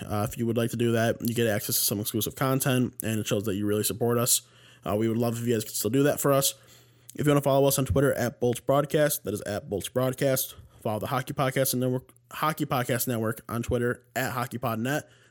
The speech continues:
That is at HockeyPodNet. While you're at it, might as well follow W N P on t-,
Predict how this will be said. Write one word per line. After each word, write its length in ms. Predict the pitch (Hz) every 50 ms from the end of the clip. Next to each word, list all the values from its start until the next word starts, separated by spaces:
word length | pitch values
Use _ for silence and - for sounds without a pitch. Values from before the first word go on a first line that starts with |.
| _ -
That 100 | 117 113
is 100 | 107 - - -
at 200 | 117 123 - -
HockeyPodNet. 800 | - 117 117 - 113 113 - 127 110 110 120 131 135 151 160 - - _ _ _ - - - _ _ - -
While 180 | - - 175 202
you're 80 | 202
at 120 | 202 202 196
it, 80 | 160
might 100 | 143 165
as 80 | 165 160
well 80 | 156 139
follow 200 | 156 139 139 139
W 280 | 135 127 123 131 127
N 100 | 120 120
P 180 | - 123 117 113
on 120 | 101 101 -
t-, 120 | -